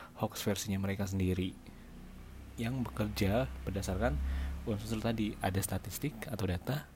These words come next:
intelijen, editornya, panggung, tempat, dan juga media yang bekerja. Mungkin kalau dari gue sendiri ya,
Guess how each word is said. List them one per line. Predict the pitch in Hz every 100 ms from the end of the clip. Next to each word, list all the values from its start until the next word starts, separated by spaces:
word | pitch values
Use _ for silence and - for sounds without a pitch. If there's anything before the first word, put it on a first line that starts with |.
| - - - - -
intelijen, | 143 123 113 98 147 233 - - - -
editornya, | 120 113 107 98 - - 107 101 113 101 175 - - - - - - - -
panggung, | 110 104 95 123 170 -
tempat, | - 92 135 147 - - - - -
dan | 107 104
juga | 120
media | 120 101 101 104 - -
yang | 107
bekerja. | 113 104 104 98 - - - - - - - - - - - - - - - - - - - - - - - - - - - - - - - - - - - - - - - - - - - - - - - - - -
Mungkin | 139 135 - 165 170
kalau | 139 123
dari | 117 110 110
gue | 110
sendiri | - 107 104 104
ya, | 101 101